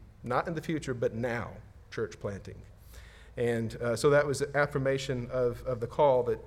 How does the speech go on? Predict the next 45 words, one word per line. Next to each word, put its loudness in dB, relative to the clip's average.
that 0
we -4
felt 0
in -2
our -2
own -4
hearts. -2
Secondly, 8
the 6
concept 8
for 0
Woodlands 6
Gathering 8
has 6
to -6
be 4
approved 2
by 6
the 2
Tennessee -2
Valley 4
Presbytery. 0
P-, 2
uh, 10
Hicks 2
and 2
Prez, 10
all 12
the, 8
uh, 4
P 2
C 2
A 8
churches 2
in 2
the 0
Chattanooga 6
area 10
are 4
part 4
of 0
the 0
Tennessee -4
Valley 6
Presbytery. 2